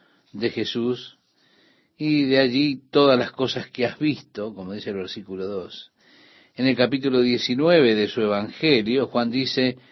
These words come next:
"Y el que lo vio da testimonio, y su testimonio es verdadero, y él sabe que dice verdad,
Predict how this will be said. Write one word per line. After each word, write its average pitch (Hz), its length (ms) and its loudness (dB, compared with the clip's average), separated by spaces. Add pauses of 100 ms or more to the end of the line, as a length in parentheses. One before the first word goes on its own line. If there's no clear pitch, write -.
(440)
"Y 135 200 2
el 139 180 4
que 139 160 4
lo 135 140 6
vio 165 200 6
da 147 160 8
testimonio, 139 680 2
y 113 40 2
su 120 160 -8
testimonio 123 560 0
es 120 60 -2
verdadero, 120 600 4
y 127 200 2
él 151 180 4
sabe 107 420 0
que 92 100 -6
dice 107 260 -6
verdad, 107 480 -4